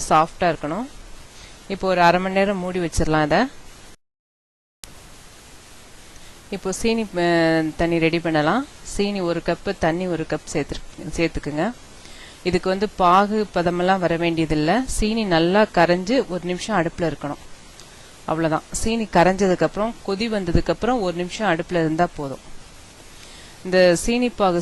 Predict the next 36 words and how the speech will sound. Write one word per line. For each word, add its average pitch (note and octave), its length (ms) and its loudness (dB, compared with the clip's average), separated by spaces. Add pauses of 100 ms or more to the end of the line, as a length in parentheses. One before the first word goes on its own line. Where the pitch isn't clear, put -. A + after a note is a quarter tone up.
சூடா A#3+ 280 4
இருக்கும்போது F3+ 560 0
மட்டும்தான் F3 640 0
அந்த, D#3 500 4 (300)
அ, E3 100 -2 (280)
வறுத்த E3 720 4 (600)
பாலை F#3 280 6
எடுத்து F3 340 -2
போடணும், D#3+ 420 0
மய-, D#3+ 240 2 (100)
அம், D#3+ 600 -2
குலோப் F#3 220 -6
ஜாமுன் F#3 280 -2
பாலை D#3+ 200 2
எடுத்து E3 300 0 (100)
போடணும். E3 400 -4 (340)
அதனால G3 380 4
இப்ப G3+ 200 -2
நம்ம F3 180 0
கொதிக்க G#3 380 -4
வச்சு G#3+ 240 0
ஆறிடுச்சுன்னா F#3 720 4
கூட A3+ 300 0 (420)
நம்ம F3+ 240 2
எடுத்து G3 760 2
குலோப் G3+ 220 -2
ஜாமுன் G#3+ 220 0
எடுத்து F3 380 2
இதுல F3 180 2
போடும்போது G3+ 400 -2
மறுபடியும் F#3 440 -2
ஒரு F3+ 80 -4
க-, D#3+ 120 0
திரும்ப F3+ 340 -2
கொதிக்க E3 340 -4
வச்சுக்கலாம். E3 520 -2